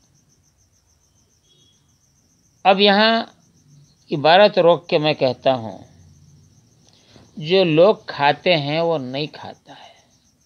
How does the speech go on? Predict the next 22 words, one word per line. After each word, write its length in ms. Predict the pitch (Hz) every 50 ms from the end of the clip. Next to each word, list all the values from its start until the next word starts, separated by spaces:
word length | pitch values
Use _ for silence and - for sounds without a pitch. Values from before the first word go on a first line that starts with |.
| _ _ _ _ _ _ _ _ _ _ _ _ _ _ _ _ _ _ _ _ _ _ _ _ _ _ _ _ _ _ _ _ _ _ _ _ _ _ _ _ _ _ -
लोग 400 | 147 151 185 214 208 - - _
फेंक 300 | - - 208 226 202 190
देते 320 | 180 220 214 220 - 214
हैं। 440 | 202 196 196 208 220 226 233 262 277 _ _ _ -
दूसरे 320 | 185 185 156 - 208 202 170
किताबों 520 | - _ - _ - 175 170 165 170 170
में 140 | 165 165 156
भी 120 | 160 160
आया, 280 | 151 147 147 156 - - - _ _ _ _ _ _ _ _ _ _ _ _ _
वो 220 | 151 151 180 208 -
खा 240 | - - 120 120
लेते 360 | 113 113 117 117 - - 127 120 -
थे, 160 | 131 120 117 113 _ _ _ _ _ _ - _ _ _ _ _ _ _ _ _ _ _ _ _ _
लेकिन 320 | 139 135 143 143 - 143 123
लोग 300 | 113 120 139 170 160 156
जो 140 | 156 175 156
खाते 520 | - 156 151 147 - - 165 175 170 165 _ _ - -
वो 80 | 113 113
नहीं 180 | 117 110 123
खाते 380 | - - - 101 - _ - 131
थे, 180 | _ _ _ _ _ _ _ _ _ _ _ _ _ _ _ _ _ _ _ _ _ _ _ _ _ _ _ _ _ _ _ _ _ _ _ _ _ - - 123 110 107
जब 320 | 110 151 170 151 139 147